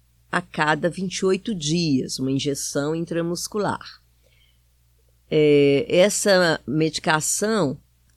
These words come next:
passou a ser disponível em aplicação, aplicações, é, formulaço-, de formulações pra ação prolongada. Então, a cada três meses e, mais recentemente, nós temos,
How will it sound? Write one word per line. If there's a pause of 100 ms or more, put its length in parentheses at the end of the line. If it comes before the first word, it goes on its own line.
passou
a
ser (440)
disponível (280)
em
aplicação,
aplicações, (840)
é,
formulaço-,
de
formulações
pra
ação
prolongada. (360)
Então, (460)
a
cada
três
meses
e,
mais
recentemente,
nós
temos,